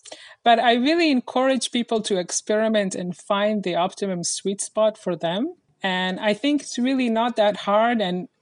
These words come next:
actually, the pandemic is a perfect time to do it. So if the circumstances allow, you don't have to wake up early at a certain time. Just don't use an alarm clock and really let your body tell you how much sleep you need. It's really that easy.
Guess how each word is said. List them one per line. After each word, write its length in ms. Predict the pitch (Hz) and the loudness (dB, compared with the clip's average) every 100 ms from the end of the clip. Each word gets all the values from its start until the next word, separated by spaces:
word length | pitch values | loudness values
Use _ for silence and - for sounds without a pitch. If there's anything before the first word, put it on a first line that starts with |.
| - | -4
actually, 360 | 220 - 254 | -4 -2 -4
the 140 | 208 190 | -2 -4
pandemic 520 | 185 175 202 240 247 | -4 0 0 0 -2
is 80 | 175 | -6
a 80 | 180 | -4
perfect 420 | 214 233 226 - | -4 -4 -6 -6
time 220 | 202 196 | -4 -4
to 80 | 196 | -6
do 180 | 175 190 | -4 -2
it. 180 | 208 220 | -2 -4
So 140 | - | -6
if 200 | 170 - | -6 -6
the 100 | 180 | -8
circumstances 760 | - 233 233 247 - 220 214 190 | -4 -4 -2 -4 -2 -4 -4 -4
allow, 500 | 185 170 175 175 180 - - _ | -2 0 0 0 -4 -10 -20 _
you 140 | 208 | -2
don't 160 | 220 254 | 0 -2
have 180 | 247 - | -4 -4
to 120 | 196 | -4
wake 280 | 190 208 208 | -2 -2 -2
up 140 | 196 - | -4 -2
early 340 | 196 208 190 | -2 0 0
at 100 | 180 | -2
a 40 | 165 | -4
certain 400 | - 196 185 175 | -6 -6 -6 -8
time. 380 | - 180 175 180 - _ _ | -8 -6 -6 -10 -16 _ _
Just 240 | - 208 | -6 -4
don't 240 | - 285 320 | -2 0 2
use 220 | 262 247 | 0 -2
an 80 | 196 | -2
alarm 340 | 185 190 202 | -2 -2 -2
clock 300 | 208 185 170 | -4 -6 -4
and 160 | 185 185 | -6 -2
really 320 | 240 254 202 _ _ _ - | -2 -2 -6 _ _ _ -2
let 300 | 208 226 - | 0 0 -2
your 120 | 202 | -2
body 340 | 170 185 185 | 0 0 0
tell 320 | 190 - 175 170 | -2 -4 -2 -2
you 120 | 170 | -4
how 140 | 175 | -6
much 180 | 165 160 | -8 -8
sleep 260 | - 175 160 | -6 -6 -6
you 100 | 165 | -10
need. 300 | 165 156 156 | -8 -8 -8
It's 240 | 165 - - | -10 -10 -4
really 220 | 214 196 | 0 0
that 220 | 165 165 | 0 -2
easy. 380 | 160 156 190 | -2 -6 -12